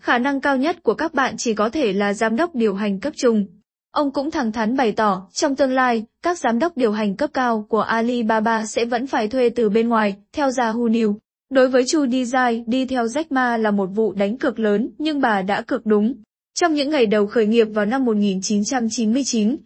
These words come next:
bà đã theo làm việc chăm chỉ trong văn phòng công ty. Chính là căn hộ ở hang Hau Lakeside Garden của Jack Ma với mức lương hàng tháng chỉ là năm trăm nhân dân tệ, khoảng một tám triệu đồng theo tỷ giá hiện nay.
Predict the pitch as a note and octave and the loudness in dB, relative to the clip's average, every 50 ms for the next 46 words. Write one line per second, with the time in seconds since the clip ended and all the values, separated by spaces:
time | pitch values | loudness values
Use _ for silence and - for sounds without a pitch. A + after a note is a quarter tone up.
0 | _ _ - B3+ C4 A#3+ G3+ G#3+ - - D#4 D4 C4 A#3+ G#3+ G3+ F#3 G#3+ G3+ G#3 | _ _ 0 2 2 2 2 0 -2 -2 -2 0 0 0 0 0 0 0 0 0
1 | - B3+ A#3 A3 G#3+ - B3 G#3 F3+ F3 - A#3+ A3+ A3 G#3+ A3+ A3 A3 - A#3+ | -2 -2 -2 -2 -2 -2 -2 -2 -2 -4 -4 -4 -4 -2 -2 -2 -2 -2 -2 -4
2 | G#3 F#3+ F#3+ A#3 A3 G#3 A3+ A3+ A3 G#3 G3+ - - _ _ _ _ _ - - | -4 -2 -2 -2 -2 0 0 2 2 0 -2 -4 -10 _ _ _ _ _ -6 -2
3 | D#4 C4+ D4+ F#4 F4 C#4+ - D#4 C#4+ C4+ C#4 D4 B3+ - - G#3+ G3+ A3 A#3+ B3+ | -2 0 2 2 2 2 0 -2 -2 0 0 0 -2 0 0 -2 -2 -2 -2 -4
4 | B3 B3 B3+ C#4 C4 A#3+ A#3+ B3 B3 A#3+ B3+ C#4+ C4+ B3 - D4 C4 B3+ A#3+ B3 | -4 -2 -2 0 2 2 2 2 0 0 -2 -2 -4 -2 0 0 0 2 2 2
5 | A#3+ A#3 G#3+ G#3+ G3+ F#3+ F#3 F#3+ G#3 G3 F#3+ A#3 D#4 D#4+ - C4 B3+ A#3+ A3+ A#3 | 2 2 2 2 0 0 0 -2 -2 -2 -2 -2 -4 -4 -2 0 0 0 -2 -4
6 | A#3 A#3 A3 G#3 A3 C4+ E4+ E4+ D4+ C4 B3 A#3 A3 A#3 A#3 G#3 G3 F#3+ A3 G#3 | -2 0 0 0 2 0 -2 -2 0 2 2 2 2 0 -4 -4 -4 -4 -2 -2
7 | G3 G3+ B3 E4 - - E4+ A#3+ G#3 G#3 G#3 G3+ G#3+ B3 C4 B3 A#3+ - C4+ B3+ | -2 -2 -2 -4 -4 -4 -2 0 0 0 0 0 0 0 0 -2 -2 -2 -2 -2
8 | B3 A#3+ A#3 A#3 A3 A3 A#3+ A3+ A3 A3+ A3+ A3 - - - _ _ _ _ - | -2 0 0 0 0 0 0 0 0 0 0 0 0 -2 -8 _ _ _ _ 0
9 | D4+ C4 A3 A#3 A#3+ - - - A3+ A3 B3 C#4 D#4+ - E4 A#3+ G#3 A3 G#3 G3 | 0 0 2 0 0 -2 -2 0 0 0 0 -2 -2 0 0 0 2 0 0 0
10 | G3 F#3+ A3+ A3+ A3 A3 A#3 G#3+ F#3+ E3+ E3+ F#3 G3+ F#3+ F#3+ A#3 A#3+ F#3+ G3+ G#3+ | -2 -4 -4 -4 -4 -2 -2 -4 -4 -4 -4 -4 -4 -4 -2 -2 -4 -2 -2 -2
11 | A3 A3 G#3 | -2 -2 -4